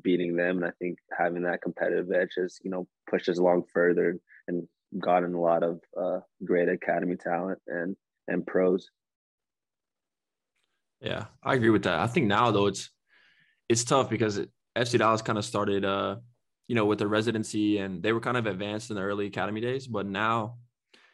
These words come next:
Speaker 2: everybody's caught up. So I don't know if we still stand like, like now in the academy, like, I don't know many players and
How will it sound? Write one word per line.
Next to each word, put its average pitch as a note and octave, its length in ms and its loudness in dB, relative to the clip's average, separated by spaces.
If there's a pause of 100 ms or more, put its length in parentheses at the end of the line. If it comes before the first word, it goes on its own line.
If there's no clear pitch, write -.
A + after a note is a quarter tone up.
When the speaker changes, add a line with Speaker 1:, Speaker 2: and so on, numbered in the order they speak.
(180)
Speaker 2:
everybody's G#2+ 340 0
caught G#2+ 240 0
up. G#2 240 -2 (220)
So - 160 -4
I G2+ 60 2
don't A2 120 -2
know A2 160 2
if G2+ 80 -4
we A2 100 -2
still G#2+ 220 -4
stand G#2 460 -4
like, F#2 320 -6 (420)
like G#2 240 4
now A2 260 4
in A2+ 120 -4
the G2+ 80 -4
academy, G#2+ 320 0
like, F#2+ 160 -4
I G2+ 60 2
don't G#2+ 120 -2
know G#2 100 -4
many G#2 220 -4
players G#2+ 460 -4
and D2 120 -12